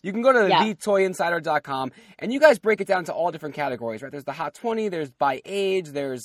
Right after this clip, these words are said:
Speaker 1: stem specific stuff. So pretty
Speaker 2: Yep.
Speaker 1: much whatever people have in mind, you guys have figured out a way to categorize it, and they can go check all that out on their own, right?
Speaker 2: Yeah, yeah. So, um,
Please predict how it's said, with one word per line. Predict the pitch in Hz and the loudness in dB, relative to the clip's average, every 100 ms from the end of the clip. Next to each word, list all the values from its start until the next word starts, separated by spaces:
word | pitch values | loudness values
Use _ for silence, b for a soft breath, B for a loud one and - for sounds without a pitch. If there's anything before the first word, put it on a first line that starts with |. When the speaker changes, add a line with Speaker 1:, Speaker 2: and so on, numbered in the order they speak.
| - | -14
Speaker 1:
stem | - 190 185 | -4 -4 -4
specific | - 165 175 170 | -12 -12 -12 -12
stuff. | - 165 165 - b b _ | -10 -2 -2 -2 b b _
So | 190 | -4
pretty | 185 294 | -2 0
Speaker 2:
Yep. | 254 | 4
Speaker 1:
much | 208 | 2
whatever | 175 190 240 247 | 2 2 2 0
people | 220 208 185 | -4 0 2
have | 170 | 4
in | 147 | 2
mind, | 165 160 139 127 | 0 0 -2 -6
you | 131 185 | -8 -4
guys | 170 151 143 | -2 -2 -2
have | 143 123 | -8 -10
figured | 143 139 | -6 -4
out | 135 | -4
a | 127 | -4
way | 131 127 | -6 -6
to | |
categorize | 123 135 131 127 127 123 120 120 | -8 -10 -10 -6 -4 -2 -2 -6
it, | 123 | -10
and | 92 127 | -10 -8
they | 135 | -8
can | 131 | -10
go | 123 | -14
check | - 135 120 | -10 -10 -8
all | 110 | -6
that | 123 117 | -6 -4
out | 117 117 - _ _ _ _ _ _ | -4 -4 -6 _ _ _ _ _ _
on | 120 | -6
their | 110 110 | -4 -4
own, | 101 101 | -6 -8
right? | 101 143 - _ _ _ _ | -10 -10 -12 _ _ _ _
Speaker 2:
Yeah, | 202 247 233 190 | -4 2 2 2
yeah. | 202 196 170 | 0 0 -2
So, | 190 196 196 196 B B - | -4 -2 -2 -6 B B 2
um, | 196 196 190 | 6 6 4